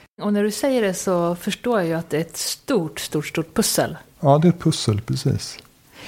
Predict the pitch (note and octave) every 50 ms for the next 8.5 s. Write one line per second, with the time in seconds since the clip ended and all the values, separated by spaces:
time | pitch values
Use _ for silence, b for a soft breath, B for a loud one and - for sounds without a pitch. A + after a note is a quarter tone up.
0 | B B B - B3+ B3+ B3 A#3+ B3 D4+ D4+ D4 - D4+ C4+ B3 A3+ G#3+ G#3 F#3+
1 | G#3 - - G#3+ A3 G3+ F#3 F#3+ F#3+ F#3+ F#3+ - - F#3 F3+ E3+ F#3 A3+ A3+ G#3+
2 | F3+ G3 G3 F3 F3+ F#3 F3+ - F#3+ F3+ F3+ E3+ E3 D#3+ D#3+ D3+ C#3 B2 C3+ D3+
3 | - - - _ _ _ _ - - G3+ G3 F#3 F#3 F3+ F3+ F#3 F#3 F3 - F#3
4 | F3 - F3+ F3 - - G3 F3+ F3 F3 D#3+ - F3 - - - - B B B
5 | B B B - C3+ C#3+ C#3+ C#3+ D3+ C#3 A#2+ C#3 - D#3 C3 C#3 C3+ C3+ - C3+
6 | C3 C3 B2+ B2+ B2+ A#2+ - C3+ C3 C#3 - F#3+ F#3 C#3 A2+ - D3+ D3 D3 D#3+
7 | - D3+ C#3 - - D#3 D3 C#3 - - - - B2 - - - - - D3 -
8 | - D#3+ D#3+ D#3 D#3 D#3+ F3 G#3 - G#3+